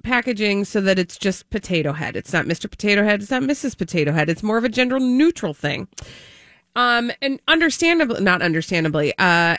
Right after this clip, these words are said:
as predicted, Piers Morgan is very upset by this.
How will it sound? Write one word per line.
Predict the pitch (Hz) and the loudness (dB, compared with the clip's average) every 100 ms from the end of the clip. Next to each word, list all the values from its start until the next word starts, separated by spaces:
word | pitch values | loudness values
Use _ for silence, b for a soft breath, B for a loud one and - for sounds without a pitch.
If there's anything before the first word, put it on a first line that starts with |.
| - | 0
as | 202 214 | 0 0
predicted, | - 226 262 302 - 139 151 180 - _ _ _ _ _ _ _ _ - | -2 -2 0 -4 -2 -4 -4 -8 -12 _ _ _ _ _ _ _ _ -4
Piers | 254 220 220 | 0 0 2
Morgan | 247 254 196 139 156 180 _ _ _ _ _ _ _ - | 2 2 0 -2 -4 -8 _ _ _ _ _ _ _ -2
is | 180 | 0
very | 180 185 185 | 2 2 2
upset | 170 - 180 | 0 0 -2
by | - 107 | -2 -6
this. | - 175 - | -6 -12 -14